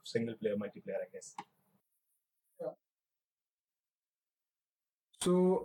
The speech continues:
Speaker 2: हाँ, मैं वही बोल रहा था। जब भी तू, uh, से-, मल्टीप्लेयर की बात कर, it's just a person that you know from your real world, right?
Speaker 1: हम्म।
Speaker 2: सिर्फ उतना ही नहीं। N P Cs can be, I mean, ut-, उतना ही amazing हो सकता है। Like, they can be engaging in the same way, and they could
Speaker 1: Yeah.
Speaker 2: also, like, be a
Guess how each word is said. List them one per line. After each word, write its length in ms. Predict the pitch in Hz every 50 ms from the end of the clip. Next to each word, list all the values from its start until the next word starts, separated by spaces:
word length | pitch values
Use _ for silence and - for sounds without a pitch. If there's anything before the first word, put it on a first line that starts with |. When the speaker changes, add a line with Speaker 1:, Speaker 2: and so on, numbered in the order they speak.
| - 175
Speaker 2:
हाँ, 280 | 180 165 135 - - -
मैं 100 | 165 180
वही 120 | 202 247
बोल 140 | 254 208 175
रहा 160 | 139 135 135
था। 120 | 131 - - _ _ _ _ _ -
जब 140 | 151 170 175
भी 100 | 190 214
तू, 100 | 208 233
uh, 1080 | 226 220 - - 170 165 160 156 147 139 135 131 127 131 131 - - _ _ _ - -
से-, 160 | 214 190 - 180
मल्टीप्लेयर 380 | 185 190 233 240 214 240 233
की 100 | 226 247
बात 160 | 233 226 226 -
कर, 40 | 226
it's 220 | 220 214 185 180
just 200 | 196 220 226 226
a 80 | 269 - 202
person 220 | 185 185 185 214 196
that 140 | 202 185
you 100 | 202 196
know 140 | 180 170 170 170
from 180 | 180 170 165 165
your 180 | 160 151 - - - _ _ _ _ 170 170
real 220 | 175 170 165 156 127
world, 160 | 127 123 127
right? 500 | 135 123 120 - - _ _ _ - 139
Speaker 1:
हम्म। 220 | 127 107 101 -
Speaker 2:
सिर्फ 220 | - - 185 185 185
उतना 240 | 180 170 - 180
ही 100 | 190 185
नहीं। 220 | 160 143 131 127 - - _ _ _ _ _ _ _
N 200 | 185 202 214 220
P 80 | 254 247
Cs 320 | 233 247 247 262 254 -
can 220 | - 220 220 220 190
be, 240 | 214 220 220 220 214 - -
I 80 | 175
mean, 300 | 180 180 180 175 170 170 - - _
ut-, 260 | 180 180 180 - 196 - - 180
उतना 200 | 175 - 196 208 196
ही 160 | 196 196 190 185 165
amazing 280 | 165 165 160 170 170 160 151
हो 40 | 147 143
सकता 160 | 139 - 131
है। 20 | 127
Like, 100 | 123 123
they 120 | 139 151 151
can 200 | 156 156 156 151
be 100 | 160 160 147 - - - _ _ _ - 165
engaging 380 | 170 156 160 160 147 160 160 151
in 100 | 147 143
the 80 | 143
same 260 | - - 143 143 135
way, 80 | 131 127 131
and 160 | 131 127 127 - _ _ _ -
they 140 | 160 170 165
could 120 | 190 185
Speaker 1:
Yeah. 100 | 175 170
Speaker 2:
also, 180 | 165 - 190 170
like, 220 | 170 170 - - - 160 160
be 220 | 165 165 160 - - _ 160
a 120 | 165